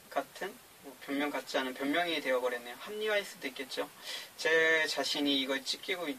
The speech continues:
찍고 있는 이유에 대한 합리화, 뭐, 변명 이런 게 될 수도 있을 거라는 생각이 듭니다. 어, 오늘부터는 좀 더 밝고 활기찬 모습으로 찾아뵙고 싶었는데, 솔직히 아직까지는 내면이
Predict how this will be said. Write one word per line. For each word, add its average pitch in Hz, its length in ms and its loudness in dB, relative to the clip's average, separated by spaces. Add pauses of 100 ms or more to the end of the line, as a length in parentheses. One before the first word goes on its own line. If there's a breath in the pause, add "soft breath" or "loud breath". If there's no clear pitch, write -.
(160)
찍고 214 280 -2
있는 135 360 -4
이유에 127 420 0
대한 127 300 0 (180)
합리화, 160 400 -6 (240)
뭐, 139 100 -12
변명 139 420 -2 (100)
이런 143 320 0
게 143 140 0
될 135 160 -10
수도 139 240 -10
있을 - 520 -8
거라는 139 300 4
생각이 160 300 -4
듭니다. 123 320 -14 (1040 loud breath)
어, 139 60 -6
오늘부터는 392 600 4
좀 226 160 -8
더 220 100 2
밝고 147 600 4
활기찬 208 600 2
모습으로 139 600 0
찾아뵙고 180 520 -2
싶었는데, 151 640 0 (1120)
솔직히 - 300 0
아직까지는 147 720 4
내면이 131 560 2